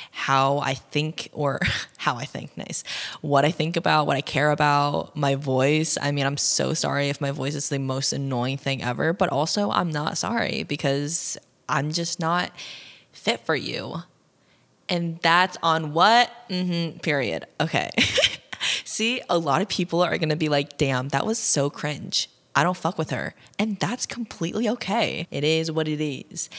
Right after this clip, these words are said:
Showbiz, baby. Okay, showbiz. Speaking of showbiz,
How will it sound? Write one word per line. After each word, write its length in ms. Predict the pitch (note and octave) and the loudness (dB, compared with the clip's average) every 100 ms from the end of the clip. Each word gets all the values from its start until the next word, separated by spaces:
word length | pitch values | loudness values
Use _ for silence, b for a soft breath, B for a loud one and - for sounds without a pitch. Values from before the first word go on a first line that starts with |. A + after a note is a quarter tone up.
| B B | B B
Showbiz, 560 | - - E3+ E3+ D#3+ E3 | 2 6 6 8 6 8
baby. 440 | D#3 D3+ D3+ C#3+ | 6 8 6 4
Okay, 380 | D#3 - D#3+ D#3 | 2 4 4 4
showbiz. 1120 | - - E3+ E3 E3+ D#3 D#3+ C#3+ A#2+ - - | 4 6 6 6 2 0 2 2 2 -2 -4
Speaking 400 | - - D4+ D4+ | -4 -4 -6 -2
of 80 | F3+ | -2
showbiz, 640 | - B2 A2 F#2+ C3+ E3+ | -2 -2 -4 -4 -2 -2